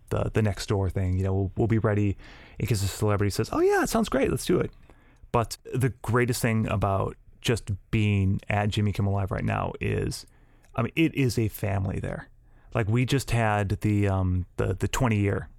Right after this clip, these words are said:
anniversary celebration, and at that rehearsal that morning, they, you know, Jimmy had everyone come down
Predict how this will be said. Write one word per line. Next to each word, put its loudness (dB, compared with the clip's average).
anniversary 2
celebration, -2
and 0
at -2
that 2
rehearsal 2
that 0
morning, 2
they, 2
you 2
know, 2
Jimmy 2
had 0
everyone 2
come 0
down 0